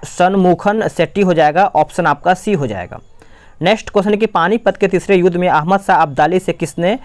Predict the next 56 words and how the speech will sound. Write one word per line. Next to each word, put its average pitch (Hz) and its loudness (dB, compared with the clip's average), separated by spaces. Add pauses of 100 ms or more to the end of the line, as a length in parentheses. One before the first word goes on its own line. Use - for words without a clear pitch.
(280)
युद्ध 185 2
हारा 156 2
था, 175 0
सॉरी 139 0
किसने 185 -2
युद्ध 180 2
किया 160 0
था? 165 0 (160)
तो 135 0
एक 156 -6
तरीके 170 -2
से 160 -8
देखा 165 2
जाए 175 2
तो 175 0
हार 139 0
ही 190 0
गया 143 2
था, 175 -2 (320)
जो 160 2
कि 180 0
आपका 165 2
है 170 2
आपका 143 0
ऑप्शन 151 0
सी 170 0
मराठा। 117 0 (640)
नेक्स्ट 196 0
क्वेश्चन 208 0
है 226 2
कि 208 -6
कनिष्क, 190 0 (200)
सॉरी 135 0
कनिका 196 2
फोर, 214 0 (300)
ये 170 0
आपका 175 2
मैथ्स 160 0
का 180 0
क्वेश्चन 160 0
है, 180 0
तो 180 -2
इसको 147 0
आप 143 0
अच्छे 143 -2
से 135 -4
देखिएगा, 139 0
तो 151 -6
इसका 139 -2
आंसर 135 -2
आपका 127 0
यहाँ 131 0
पे 151 -4
सी 165 -4
हो 117 -6
जाएगा। 95 -10